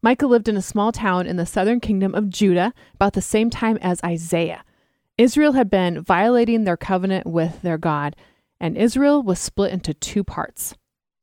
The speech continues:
Micah warned the people that God wasn't gonna let that happen. God would allow Assyria to take out the northern kingdom and even destroy Jerusalem.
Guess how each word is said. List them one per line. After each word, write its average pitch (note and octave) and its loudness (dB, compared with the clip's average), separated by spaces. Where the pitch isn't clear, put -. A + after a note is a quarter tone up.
Micah A#3+ 4
warned G#3 4
the - -2
people F#3+ -4
that E3 -4
God A#3+ 0
wasn't A#3 4
gonna G#3+ 0
let G3 0
that F3 0
happen. F3 -6
God A#3 4
would A3 6
allow G3+ 4
Assyria G3 0
to E3+ -4
take B3 -2
out G3 0
the F#3 -2
northern A3+ 2
kingdom F3 -2
and F#3+ -4
even G#3+ 0
destroy A3+ 2
Jerusalem. F#3+ -2